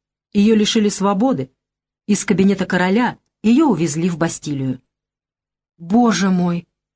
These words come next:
Бедная девочка! Она погибла! Возможно, и нет. Судя по тому,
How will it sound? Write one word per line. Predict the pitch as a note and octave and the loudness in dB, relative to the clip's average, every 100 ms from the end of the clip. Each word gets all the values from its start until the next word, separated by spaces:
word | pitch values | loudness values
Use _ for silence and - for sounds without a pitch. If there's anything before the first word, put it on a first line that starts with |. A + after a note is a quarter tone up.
| _ _ _ | _ _ _
Бедная | F3+ A#3+ A3+ G#3+ A3 G3+ | 0 0 2 2 2 0
девочка! | G3 F3+ E3+ - D#3+ - _ _ _ _ | 0 -2 -4 -6 -10 -12 _ _ _ _
Она | G3+ A#3 C4 | 2 2 2
погибла! | C#4 C4 D4 C4+ F3 D3 - _ _ _ _ _ _ _ _ _ _ | 0 0 0 0 -2 -6 -12 _ _ _ _ _ _ _ _ _ _
Возможно, | F#3 F#3 F3 F3+ F#3+ F3+ | -2 0 0 0 0 0
и | E3 | -2
нет. | D#3+ E3+ _ _ - | -4 -6 _ _ -6
Судя | - C4 B3+ | 0 0 0
по | A#3 | 0
тому, | A3+ A#3 C4+ | 2 2 2